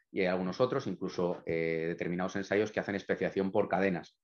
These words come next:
C seis a C ocho, C ocho a C doce, C doce C dieciséis, etcétera. Eh, pero también tenemos algunos de los ensayos específicos más habituales, como pueden ser los barridos de cops o, no, de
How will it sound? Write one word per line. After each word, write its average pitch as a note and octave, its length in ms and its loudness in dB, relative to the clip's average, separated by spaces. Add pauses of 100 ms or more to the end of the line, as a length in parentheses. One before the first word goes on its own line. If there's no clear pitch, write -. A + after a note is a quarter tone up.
(600)
C F2 100 0
seis F2+ 160 0
a - 80 0
C G2+ 140 2
ocho, C3 240 4
C G2 120 2
ocho F2+ 180 2
a E2+ 40 -6
C F2+ 100 -2
doce, C3 300 4
C F#2+ 100 -2
doce F#2+ 240 0
C - 120 -8
dieciséis, F2+ 560 2
etcétera. - 400 -8 (840)
Eh, F#2+ 460 4
pero G2+ 160 6
también B2 280 4
tenemos C3 540 0 (180)
algunos G#2+ 520 4
de E2+ 60 0
los F2 120 -2
ensayos G2 280 0
específicos G2+ 600 -4
más G2+ 220 0
habituales, B2+ 720 4 (640)
como E2+ 200 -4
pueden F#2 200 -2
ser G#2+ 280 2 (300)
los F2+ 140 0
barridos F#2+ 400 4
de F#2 140 2
cops A2+ 400 2
o, E2 600 -2
no, D2 140 -10
de D#2+ 220 -8